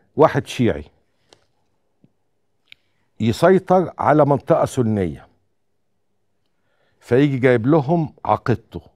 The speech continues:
إن علي بن أبي طالب أحق بالخلافة من عمر بن الخطاب، لازم تق-، تؤمن بكده، فيقول له:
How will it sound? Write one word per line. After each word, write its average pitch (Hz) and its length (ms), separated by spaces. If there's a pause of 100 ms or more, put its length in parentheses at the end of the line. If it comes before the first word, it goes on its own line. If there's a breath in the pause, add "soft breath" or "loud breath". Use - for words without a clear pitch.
(540)
إن 165 180
علي 214 260
بن 185 140
أبي 196 220
طالب 226 380
أحق - 400
بالخلافة 214 560
من 208 160
عمر 220 260
بن 190 140
الخطاب، 202 580 (160)
لازم 233 260
تق-، 208 340
تؤمن 226 380
بكده، 180 320
فيقول 165 360
له: - 260